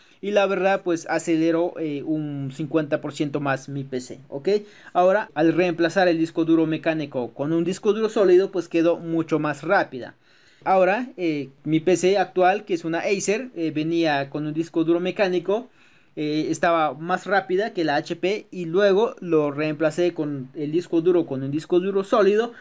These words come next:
pues quedó al cien por ciento, ¿ok? Quedó demasiada rápida. Eh, ejecuto programas pesados, trabajo con programas pesados, eh,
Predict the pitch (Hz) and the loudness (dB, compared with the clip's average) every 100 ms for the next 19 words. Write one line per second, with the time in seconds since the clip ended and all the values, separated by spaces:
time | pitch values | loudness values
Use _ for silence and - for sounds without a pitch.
0 | - _ 196 180 - _ 190 185 196 - | -20 _ -4 -4 -10 _ -4 -2 -2 -6
1 | _ - 160 160 180 160 147 143 107 - | _ -10 -8 -6 -6 -6 -8 -10 -14 -14
2 | 117 190 208 196 180 185 175 160 139 131 | -8 -6 -4 0 0 0 0 0 -2 0
3 | 180 175 180 208 180 180 175 214 - _ | 2 4 4 2 0 0 0 0 -6 _
4 | _ _ 165 165 160 156 170 170 180 170 | _ _ 4 6 4 2 -4 -2 -2 -2
5 | 165 160 165 170 165 175 170 190 175 180 | 0 0 0 -2 -4 -6 -2 2 2 0
6 | 175 - 160 156 156 156 160 151 160 156 | -4 -8 -4 -2 -4 -8 -10 -10 -8 -4
7 | 160 160 156 - 175 196 175 175 196 - | -4 -6 -8 -8 -4 0 2 2 -2 -6
8 | _ _ _ _ 175 165 160 151 156 | _ _ _ _ 2 4 4 2 -4